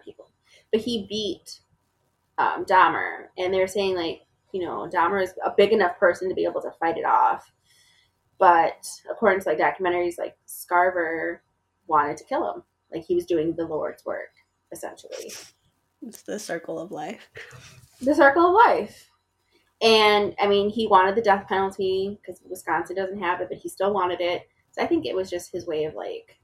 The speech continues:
Speaker 1: "Just kill me. I'm beat to hell. Just, you know,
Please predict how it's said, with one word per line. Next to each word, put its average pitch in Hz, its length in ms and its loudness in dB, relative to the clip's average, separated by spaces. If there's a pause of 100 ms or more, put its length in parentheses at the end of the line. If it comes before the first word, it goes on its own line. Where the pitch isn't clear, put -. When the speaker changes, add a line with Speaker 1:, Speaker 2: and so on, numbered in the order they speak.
(640)
Speaker 1:
"Just 226 180 -4
kill 156 180 -4
me. 160 320 -10 (500)
I'm 180 380 0 (240)
beat 190 320 -8
to 196 160 -8
hell. 160 560 0 (200)
Just, - 200 -20 (300)
you - 100 -6
know, - 280 -12